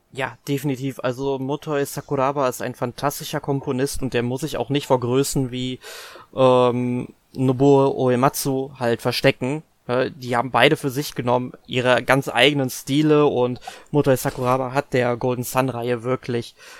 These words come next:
einen fantastischen Stempel aufgedrückt. Das kann man gar nicht anders sagen. Also gefällt mir auch heute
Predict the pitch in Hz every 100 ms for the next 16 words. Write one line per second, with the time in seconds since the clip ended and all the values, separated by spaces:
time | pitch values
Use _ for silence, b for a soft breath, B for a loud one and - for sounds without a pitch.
0 | B - 143 143 131 147 151 151 147 -
1 | 131 135 139 - 110 - - 110 - -
2 | - - - 143 139 127 127 123 123 -
3 | 117 117 120 117 123 127 135 151 - 120
4 | 113 127 135 151 156 151